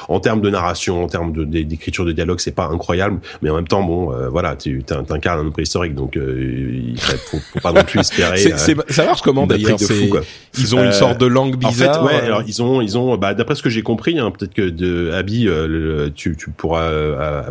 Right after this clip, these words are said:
Speaker 1: pardon, appuyer ça, c'est qu'ils ont créé une sorte de dia-, de, de dialecte, euh, pour le jeu, euh, qui, euh,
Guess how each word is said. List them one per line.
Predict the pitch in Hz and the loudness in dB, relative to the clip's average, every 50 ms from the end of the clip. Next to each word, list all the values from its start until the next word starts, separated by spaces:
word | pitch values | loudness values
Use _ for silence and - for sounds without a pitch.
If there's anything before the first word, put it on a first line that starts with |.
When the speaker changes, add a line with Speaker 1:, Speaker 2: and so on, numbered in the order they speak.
| 71 67 65 67 - | -6 -6 -8 -6 -4
Speaker 1:
pardon, | 87 82 80 78 80 78 | -2 -2 0 0 0 -2
appuyer | 71 73 76 73 - - - 95 92 | -2 -2 -2 -4 -4 -4 -2 0 0
ça, | 85 - 151 147 151 | 0 0 0 0 0
c'est | 135 - 104 | -2 -2 -4
qu'ils | 82 - 90 90 | -4 -2 0 0
ont | 92 | 0
créé | 82 - - 135 123 | 0 0 0 2 4
une | 120 113 95 | 4 2 2
sorte | - - 92 87 | 0 0 0 0
de | 87 82 | 0 0
dia-, | 78 95 87 | 0 0 0
de, | 87 80 80 82 82 76 | 0 0 0 0 -2 0
de | 73 82 78 | 0 -2 0
dialecte, | 76 90 92 117 139 - - - - - - - - - | 0 2 0 0 0 -2 -4 -8 -8 -12 -18 -12 -6 -4
euh, | 78 78 73 | -4 -4 -4
pour | - - 107 92 | -2 0 2 2
le | 90 95 | 4 4
jeu, | 95 120 139 147 - - - - - 85 - 85 | 4 2 2 0 -2 -8 -12 -10 -10 -6 -2 -2
euh, | 82 80 80 80 78 | 0 0 0 0 -2
qui, | 80 - - 98 101 107 95 | -2 -4 -2 0 2 2 2
euh, | 78 76 76 73 73 76 76 76 76 71 | 2 2 2 0 0 0 0 0 0 -2